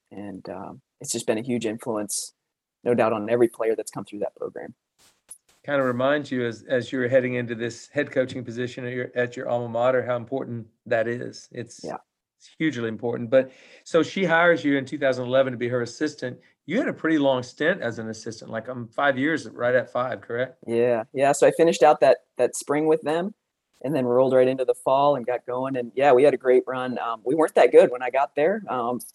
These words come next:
Speaker 1: we had, we had some work to do, but we got some really good kids in there and went on some good runs. And, and, um,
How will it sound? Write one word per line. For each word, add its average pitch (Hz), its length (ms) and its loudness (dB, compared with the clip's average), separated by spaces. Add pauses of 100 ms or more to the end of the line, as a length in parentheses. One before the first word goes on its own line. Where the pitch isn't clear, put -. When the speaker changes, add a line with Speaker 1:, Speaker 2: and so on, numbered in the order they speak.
Speaker 1:
we 151 80 -2
had, 143 220 0
we 127 60 2
had 156 100 6
some 156 140 -2
work 143 180 -2
to 160 80 -6
do, 165 140 8
but 143 240 6 (140)
we - 280 0
got 160 80 4
some 139 100 -4
really 139 200 0
good 147 160 2
kids 147 240 0
in 143 140 0
there 139 260 2
and 123 140 0 (520)
went 139 120 2
on 143 100 2
some 139 140 -4
good 151 180 6
runs. 139 440 2
And, 104 120 -12 (220)
and, 120 260 -12
um, 110 300 -10